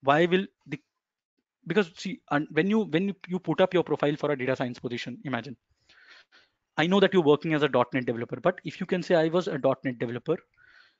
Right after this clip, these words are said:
then I was working on specific things, say a bit of reporting. Within my project, there was some reporting requirement that I did. And then somebody told me that only reporting is not enough. You can go get into a predictive analytics domain."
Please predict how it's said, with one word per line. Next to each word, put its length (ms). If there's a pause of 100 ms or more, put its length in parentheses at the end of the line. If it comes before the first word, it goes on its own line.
(340)
then 420
I 120
was 160
working 340
on 120
specific 460
things, 220
say 180
a 80
bit 160
of 120
reporting. 600 (100)
Within 220
my 160
project, 340
there 100
was 100
some 160
reporting 400
requirement 580
that 140
I 100
did. 260 (600)
And 120
then 180
somebody 380
told 200
me 100
that 140 (140)
only 240
reporting 380
is 140
not 200
enough. 280
You 160 (180)
can 220
go 220
get 260
into 260
a 40
predictive 560
analytics 420
domain." 340